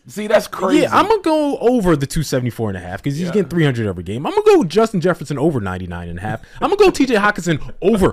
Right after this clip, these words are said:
Speaker 1: <laughs>
Speaker 2: forty-seven and a half. Let's go over,
Speaker 1: Right,
Speaker 2: over,
Speaker 1: right, right.
Speaker 2: over on all these things because you're playing a terrible Panther team.
Speaker 1: Absolutely.
Speaker 2: So I,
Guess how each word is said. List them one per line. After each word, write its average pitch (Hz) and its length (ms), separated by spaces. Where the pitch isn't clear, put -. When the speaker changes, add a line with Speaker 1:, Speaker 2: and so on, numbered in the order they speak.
Speaker 1:
<laughs> - 80
Speaker 2:
forty-seven 107 580
and 87 100
a - 40
half. 190 560
Let's 277 180
go 320 280
over, 269 240
Speaker 1:
Right, 294 180
Speaker 2:
over, 220 240
Speaker 1:
right, 123 220
right. 214 100
Speaker 2:
over 135 380
on 151 180
all 208 220
these 190 220
things 175 300
because 160 320
you're 202 100
playing 196 260
a 156 40
terrible 151 360
Panther 113 340
team. 92 200
Speaker 1:
Absolutely. 87 360
Speaker 2:
So 185 220
I, 180 220